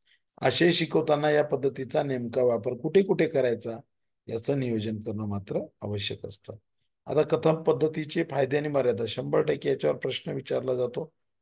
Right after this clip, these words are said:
की काय आहे कथन पद्धती, त्याचे फायदे मर्यादा काय आहेत?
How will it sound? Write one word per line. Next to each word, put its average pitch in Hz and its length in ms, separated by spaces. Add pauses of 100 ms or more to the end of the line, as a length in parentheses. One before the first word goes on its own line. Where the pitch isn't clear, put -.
(300)
की 147 120
काय 151 380
आहे 113 220
कथन 117 360
पद्धती, 110 400
त्याचे 117 380
फायदे 131 280
मर्यादा 135 460
काय 135 280
आहेत? 110 220